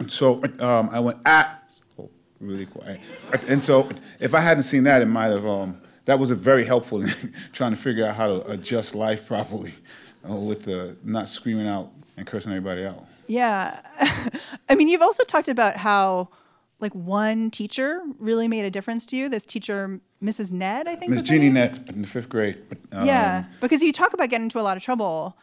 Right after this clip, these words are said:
Speaker 2: Uh, what did she do for you? Like, is there, is there a piece of advice you still carry with you?
Speaker 1: Well, one is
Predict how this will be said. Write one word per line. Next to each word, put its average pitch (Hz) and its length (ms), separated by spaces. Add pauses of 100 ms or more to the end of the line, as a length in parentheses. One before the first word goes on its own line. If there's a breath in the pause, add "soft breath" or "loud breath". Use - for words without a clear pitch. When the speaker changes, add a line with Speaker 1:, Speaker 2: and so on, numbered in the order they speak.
(440 soft breath)
Speaker 2:
Uh, - 200
what 262 140
did 320 120
she 262 140
do 269 160
for 220 120
you? 160 360
Like, 202 160
is 277 100
there, 285 140
is 247 160
there 247 80
a 226 60
piece 240 140
of 220 60
advice 196 360
you 196 120
still 190 220
carry 180 160
with 254 180
you? - 220 (240)
Speaker 1:
Well, 135 280
one 160 280
is - 280